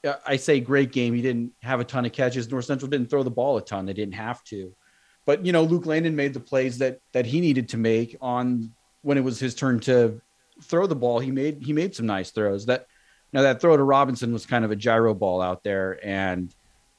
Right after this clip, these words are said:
you know, I mean, you don't need to throw a tight spiral when there's not a black shirt within fifteen yards of your receiver. But, uh, his touchdown pass to Hardy was, was a, was a, was a heater with, uh, a tight window there. That was a really good throw. So,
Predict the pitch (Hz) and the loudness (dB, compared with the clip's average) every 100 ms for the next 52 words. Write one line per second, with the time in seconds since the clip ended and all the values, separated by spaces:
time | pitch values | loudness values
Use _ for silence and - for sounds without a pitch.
0 | _ _ 156 160 160 165 165 160 147 135 | _ _ 2 4 6 6 6 6 6 4
1 | 127 123 117 107 117 101 - 101 98 95 | 0 0 0 0 -4 -6 -2 0 2 0
2 | 98 95 92 87 - _ _ _ 110 101 | -2 -4 -4 -8 -14 _ _ _ -4 0
3 | 104 95 101 87 - 101 90 98 90 98 | -2 0 -2 -4 -6 -8 -6 -8 -6 -4
4 | 92 87 - 104 - 101 101 98 92 92 | -4 -6 -4 -4 -2 -4 0 0 -2 -4
5 | 95 95 87 - 113 104 98 92 - _ | -4 -4 -4 -4 -2 0 0 -2 -10 _
6 | _ _ _ 113 107 110 _ 123 117 117 | _ _ _ 2 4 0 _ 2 4 2
7 | 127 - 131 120 160 147 147 127 - 123 | 0 -4 -6 0 0 2 2 0 0 0
8 | 113 - 104 113 120 113 101 98 92 - | 0 -4 0 2 2 2 -2 -4 -6 -16
9 | _ _ _ - 131 117 107 101 - 139 | _ _ _ -2 2 4 2 -2 -4 -6
10 | 110 160 160 127 117 - 123 117 110 110 | -6 -8 -4 -2 -2 2 2 4 2 -2
11 | - 120 113 - 117 107 104 101 - _ | -2 2 2 2 2 2 2 -2 -8 _
12 | _ _ _ 120 - 110 107 107 107 104 | _ _ _ -10 -4 -2 0 -2 0 2
13 | 107 101 104 117 110 110 107 98 - 104 | 2 2 2 0 0 -4 -4 -6 -4 -2
14 | 95 92 - 98 92 | -2 -4 -4 -4 -4